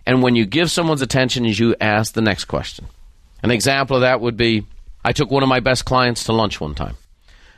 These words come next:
And, "How are you doing? How's life?" "Oh, great. Yeah, our son's getting ready to go off to college." Now, I could have easily just made conversation and got around to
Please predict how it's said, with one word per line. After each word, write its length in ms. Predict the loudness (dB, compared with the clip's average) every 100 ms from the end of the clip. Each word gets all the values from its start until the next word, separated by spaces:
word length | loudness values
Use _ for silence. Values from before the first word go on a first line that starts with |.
| -6
And, 480 | 0 2 2 0 -4 -4
"How 200 | 0 2
are 60 |
you 100 | 2
doing? 220 | 2 2 4
How's 180 | 2
life?" 160 | 2 0
"Oh, 160 | 0 2
great. 460 | 2 2 0 -6 -20 -20 -20 -2
Yeah, 180 | 2
our 120 | 2 0
son's 320 | 0 -2 0
getting 200 | -2 2
ready 180 | 2 2
to 40 |
go 120 | 2
off 180 | 2 2
to 80 | -2
college." 540 | 0 0 -2 -8 -18 _ _ _ -20 -18 -2
Now, 260 | 0 0 0
I 260 | 0 0
could 180 | 0 0
have 100 | 2
easily 280 | 2 2 0
just 220 | 0 0
made 200 | 0 0
conversation 580 | 0 -2 0 -2 -2 0
and 160 | 2 2
got 140 | 2
around 320 | 2 2 0
to 160 | 0 -2